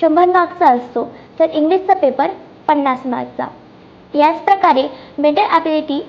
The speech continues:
आणि मराठीचेही पेपर असतात. मराठीमध्ये शब्दसमूहाबद्दल एक शब्द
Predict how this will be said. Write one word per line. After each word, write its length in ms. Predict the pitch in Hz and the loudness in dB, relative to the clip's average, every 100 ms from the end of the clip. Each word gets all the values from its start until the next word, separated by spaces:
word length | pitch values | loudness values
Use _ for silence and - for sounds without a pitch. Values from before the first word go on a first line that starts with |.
| - | -8
आणि 260 | 330 311 294 - | -4 -2 -4 -4
मराठीचेही 560 | 320 330 349 359 339 | 0 2 2 2 2
पेपर 340 | 339 311 269 247 | 2 0 2 0
असतात. 340 | 233 - - - - - - - _ - - - - - - - - 294 | 0 -6 -10 -10 -18 -20 -20 -20 _ -20 -20 -20 -20 -20 -20 -20 -14 0
मराठीमध्ये 840 | 302 330 359 330 262 277 285 277 - - - - | 0 2 -2 -4 -4 -6 -4 -6 -8 -20 -12 -2
शब्दसमूहाबद्दल 760 | 349 359 370 381 381 370 370 | 0 2 2 2 4 2 0
एक 180 | 311 311 | 0 -2
शब्द 320 | - 302 233 | 0 -4 0